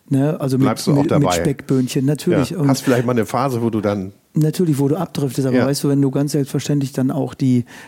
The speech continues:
Speaker 1: die Salami oder irgendwie auch eine Karotte essen darfst
Speaker 2: Mhm.
Speaker 1: oder was auch immer, also ich will da jetzt, ähm,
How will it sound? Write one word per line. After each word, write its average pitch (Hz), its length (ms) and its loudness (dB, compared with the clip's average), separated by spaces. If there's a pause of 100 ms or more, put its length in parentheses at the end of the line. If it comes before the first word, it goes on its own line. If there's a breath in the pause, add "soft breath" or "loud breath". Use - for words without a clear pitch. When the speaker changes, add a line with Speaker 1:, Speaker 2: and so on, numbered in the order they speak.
(140)
Speaker 1:
die 139 80 0
Salami 135 540 0
oder 120 320 -2
irgendwie 135 400 2
auch 120 180 -6
eine 127 120 0
Karotte 139 420 -4
essen 123 260 -4
darfst 117 220 -4
Speaker 2:
Mhm. 123 60 -2
Speaker 1:
oder 120 140 -2
was 127 200 -6
auch 127 100 -2
immer, 147 200 -2
also 120 180 -2
ich 117 100 -4
will 131 100 -2
da 123 80 -2
jetzt, 120 240 -4 (580 soft breath)
ähm, 120 320 0